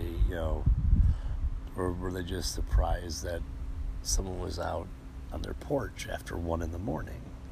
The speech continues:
I mean, it's not a big deal, but it just seemed odd. And then, you know, of course,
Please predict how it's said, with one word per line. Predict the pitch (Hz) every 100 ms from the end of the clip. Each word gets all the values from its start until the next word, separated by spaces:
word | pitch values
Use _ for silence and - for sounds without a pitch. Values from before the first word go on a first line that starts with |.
| -
I | -
mean, | 85 82 85 - - - - - - - - -
it's | - -
not | - -
a | - - - - -
big | 90 80 78
deal, | 95 101 50 - - - - - - - - -
but |
it | 127
just | 151 -
seemed | 165 -
odd. | - - - - - - - - - - - - - - -
And | 87 82 80
then, | 76 76 78
you | 82
know, | 73 82
of | - -
course, | - - - -